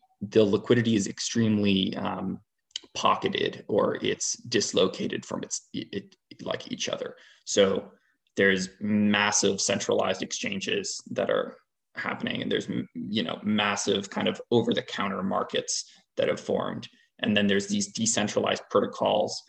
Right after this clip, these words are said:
um, that have their own decentralized exchanges. And there's some interoperability, um, but there's a lot, there's, and, and that's where currently there's a lot of opportunity, is kind of, like, these,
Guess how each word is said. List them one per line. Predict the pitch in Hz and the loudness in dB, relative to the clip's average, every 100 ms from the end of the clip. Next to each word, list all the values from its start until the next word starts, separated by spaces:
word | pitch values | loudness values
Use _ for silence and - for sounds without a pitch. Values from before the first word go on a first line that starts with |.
| _ _ | _ _
um, | 101 101 95 95 - | -4 -2 0 -2 -2
that | - 95 | -2 0
have | 101 - | 0 0
their | - 101 - | 2 0 0
own | - - - 123 | -2 -4 -6 -8
decentralized | 196 196 - - 78 - | -10 -8 -8 -6 -6 -6
exchanges. | - - - - - - - - _ _ _ _ | -8 -6 -6 -4 -4 -4 -8 -12 _ _ _ _
And | 101 98 98 98 - _ _ | 2 2 0 -4 -8 _ _
there's | - 101 | 0 2
some | - 110 113 110 | 4 4 4 2
interoperability, | 117 120 113 113 120 110 117 120 131 135 131 _ _ _ _ | 0 6 6 6 2 4 6 6 4 0 -4 _ _ _ _
um, | 101 101 101 107 - - | -2 0 0 -2 -6 -14
but | 117 107 101 - - _ _ _ _ _ | 0 4 4 2 -6 _ _ _ _ _
there's | 120 113 107 | 4 6 8
a | |
lot, | 107 107 104 101 117 | 8 8 8 6 4
there's, | 113 107 | 4 4
and, | 110 104 101 | 4 2 2
and | 107 | 4
that's | 107 110 | 4 4
where | 113 101 98 - | 6 6 4 -2
currently | 98 98 107 101 | -2 -2 0 0
there's | 98 | 0
a | 98 | 0
lot | 101 95 | -2 -2
of | 98 | -2
opportunity, | 98 - - 101 101 104 107 - | -4 -6 -4 -2 2 0 0 -4
is | 101 | -6
kind | - 98 | -4 -6
of, | 98 | 0
like, | 101 98 | 0 0
these, | - 196 196 - | -2 -2 -4 -8